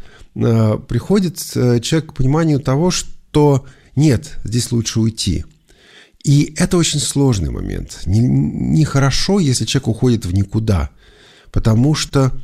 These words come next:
э, ну, наоборот, нам нельзя оставлять, э, негоже оставлять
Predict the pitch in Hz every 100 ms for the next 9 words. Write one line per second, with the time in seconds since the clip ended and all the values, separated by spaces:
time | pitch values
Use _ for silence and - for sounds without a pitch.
0 | - 117 107 117 147 120 117 107 110 135
1 | 135 - - - - - 113 113 - 110
2 | 139 131 117 156 139 - 127 131 117 -
3 | - - 104 101 101 95 101 113 131 123
4 | 156 123 110 - 113 120 -